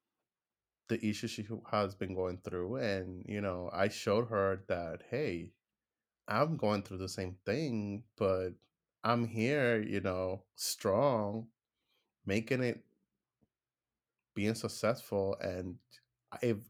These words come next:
I did it, you could do it too." You know, Stephanie was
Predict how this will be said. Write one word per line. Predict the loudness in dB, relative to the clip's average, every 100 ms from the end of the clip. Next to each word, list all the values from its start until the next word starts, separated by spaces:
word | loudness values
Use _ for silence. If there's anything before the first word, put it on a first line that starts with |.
| _ _ 0
I | 4 4
did | 4 2 2
it, | -2
you | -2 -2
could | 0
do | 2
it | 2 2
too." | -2 -2 -4 -8 -20 -20 -20 -20 -6
You | 0
know, | 2 2
Stephanie | 2 0 2 0
was | 0 -4